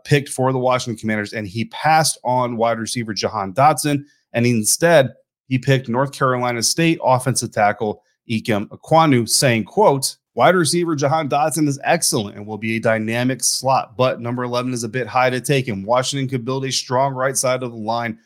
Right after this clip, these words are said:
with Ekwonu, then shift Sam Cosmi inside to guard and have a stellar pairing for a long time.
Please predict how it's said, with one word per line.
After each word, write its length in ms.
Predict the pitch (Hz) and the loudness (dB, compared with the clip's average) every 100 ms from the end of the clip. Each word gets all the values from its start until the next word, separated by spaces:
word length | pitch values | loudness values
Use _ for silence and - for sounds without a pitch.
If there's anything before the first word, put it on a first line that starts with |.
| _ _ | _ _
with 200 | 127 151 | 2 2
Ekwonu, 540 | 143 - 120 113 113 113 | 2 0 0 0 -2 -4
then 160 | 107 | -6
shift 300 | 95 127 110 | -4 -4 -2
Sam 300 | - 120 104 | -2 -2 -4
Cosmi 420 | 127 131 131 139 | 0 2 2 0
inside 320 | 120 113 107 101 | -2 0 0 -2
to 60 | |
guard 400 | 98 139 147 139 - _ _ | -2 0 2 0 -8 _ _
and 120 | 117 | 0
have 180 | 131 127 | 2 2
a 60 | 131 | 0
stellar 440 | - 131 127 131 | -2 0 0 -2
pairing 460 | 131 120 117 120 120 | -2 -2 -2 -2 -6
for 220 | 113 117 | -6 -4
a 100 | 107 | -4
long 320 | 98 98 90 | -6 -8 -6
time. 340 | - 131 104 | 0 2 2